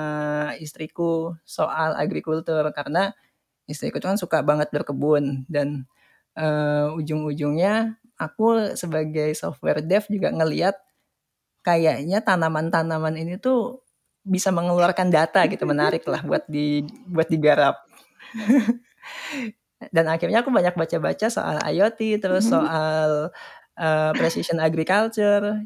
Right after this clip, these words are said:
Speaker 1: yang kayak gitu-gitu. Dan ya, akhirnya kita bikin software yang namanya Tania, Farm Management
Speaker 2: Mhm.
Speaker 1: Software. Itu kita open source-kan waktu di awal.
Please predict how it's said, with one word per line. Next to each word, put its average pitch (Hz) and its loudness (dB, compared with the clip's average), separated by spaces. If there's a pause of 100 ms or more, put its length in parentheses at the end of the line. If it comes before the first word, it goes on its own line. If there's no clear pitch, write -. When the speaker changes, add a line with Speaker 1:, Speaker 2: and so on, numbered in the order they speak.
Speaker 1:
yang 156 -6
kayak 160 -6
gitu-gitu. 165 0
Dan 208 0 (1080)
ya, 170 2
akhirnya 196 0
kita 254 2
bikin 165 -2
software 190 0
yang 175 0
namanya 165 -4
Tania, 175 -2
Farm 156 -2
Management 151 0
Speaker 2:
Mhm. - 0
Speaker 1:
Software. 147 0 (840)
Itu 233 0 (580)
kita 196 2
open 180 -2
source-kan 180 0
waktu 165 -2
di 151 -2
awal. 156 0